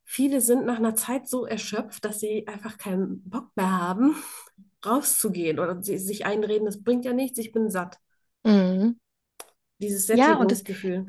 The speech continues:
Speaker 2: es ist ja auch anstrengend, verbindlich zu sein und zuverlässig zu sein, ist ja,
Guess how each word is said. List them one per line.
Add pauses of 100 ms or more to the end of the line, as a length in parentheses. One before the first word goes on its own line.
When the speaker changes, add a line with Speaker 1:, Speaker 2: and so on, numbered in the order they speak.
(240)
Speaker 2:
es
ist
ja
auch
anstrengend,
verbindlich
zu
sein
und
zuverlässig
zu
sein,
ist
ja,